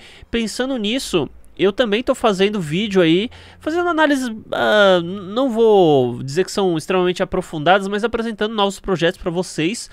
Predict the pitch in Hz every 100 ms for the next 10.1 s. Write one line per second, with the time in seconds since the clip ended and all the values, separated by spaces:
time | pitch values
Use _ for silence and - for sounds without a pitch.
0 | - - - 151 175 185 185 175 175 165
1 | 165 160 160 160 147 170 254 233 - -
2 | - - - - 180 185 180 175 190 247
3 | 359 - 523 427 262 190 202 - - -
4 | 208 226 220 220 202 220 - 262 269 254
5 | 233 262 240 240 - 254 240 220 - 139
6 | 165 196 208 233 226 233 202 247 302 294
7 | 302 254 269 285 285 302 311 277 262 254
8 | 208 170 143 - - - 320 269 247 247
9 | 254 220 - - 226 220 175 160 135 117